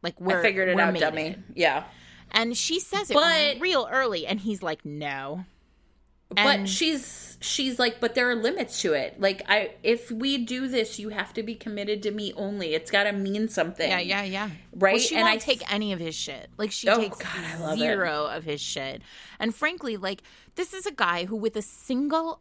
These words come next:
Speaker 1: arrow can, can decimate the bones of everybody in hearing distance.
Speaker 2: Yeah,
Speaker 1: Like,
Speaker 2: right.
Speaker 1: no, everybody takes his shit because,
Speaker 2: <laughs>
Speaker 1: like,
Speaker 2: Right.
Speaker 1: there's no
Speaker 2: They have to.
Speaker 1: option, right?
Speaker 2: Right.
Speaker 1: So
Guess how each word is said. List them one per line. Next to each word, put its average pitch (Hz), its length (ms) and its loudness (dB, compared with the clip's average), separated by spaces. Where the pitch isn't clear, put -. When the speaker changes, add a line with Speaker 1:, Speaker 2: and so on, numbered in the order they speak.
Speaker 1:
arrow 196 460 0
can, 208 400 -2
can 214 240 0
decimate 240 480 0
the 254 80 0
bones 185 400 0
of 165 100 -8
everybody 165 480 -2
in 156 80 -6
hearing 143 360 -10
distance. - 380 -20
Speaker 2:
Yeah, 233 140 4
Speaker 1:
Like, 262 120 2
Speaker 2:
right. 240 200 2
Speaker 1:
no, 311 300 2
everybody 302 600 0
takes 240 360 -4
his 185 120 -4
shit - 460 -4
because, 202 340 4
Speaker 2:
<laughs> - 720 0
Speaker 1:
like, 240 180 6
Speaker 2:
Right. 196 140 -6
Speaker 1:
there's 247 260 0
no 262 120 2
Speaker 2:
They 220 160 6
have 247 220 4
to. 175 120 0
Speaker 1:
option, 175 640 -4
right? 165 180 2
Speaker 2:
Right. 302 240 -2
Speaker 1:
So 302 600 -2